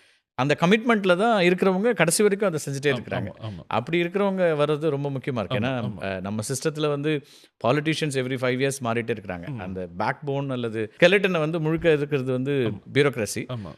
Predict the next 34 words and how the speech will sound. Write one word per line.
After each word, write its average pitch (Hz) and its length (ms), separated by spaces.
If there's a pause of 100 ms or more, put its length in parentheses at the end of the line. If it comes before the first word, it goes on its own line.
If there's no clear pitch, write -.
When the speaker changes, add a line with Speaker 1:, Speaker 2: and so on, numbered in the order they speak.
Speaker 1:
So, 147 300
அதுல 226 560
வந்து 262 240
எவ்வளோ, 214 560 (160)
அஹ், - 160
இப்ப 160 320
ஒரு 147 520
எல்லா 196 600 (100)
சிஸ்டத்தோட 202 380
எல்லா 165 280
பக்கத்தின் 185 440
மேலேயும் 175 220
நம்பிக்கை 165 360
இழப்பு 143 160
வர 127 160
மாதிரி 147 240
இங்கேயும் 151 240
வருதா? 107 400
Speaker 2:
ஆமா. 123 120 (140)
Speaker 1:
இல்ல, 180 140
இதை 175 120
எப்படி 220 200
அட்ரஸ் 180 280
பண்றீங்க? 110 400
Speaker 2:
அது, 143 120
அதுக்கு 143 260
தான் 175 100
நான் 165 100
சொன்னேன் 139 260
பாருங்க, 117 240
இந்த 110 280
ஐ 123 140
ஏ 170 80
எஸ்ல 131 420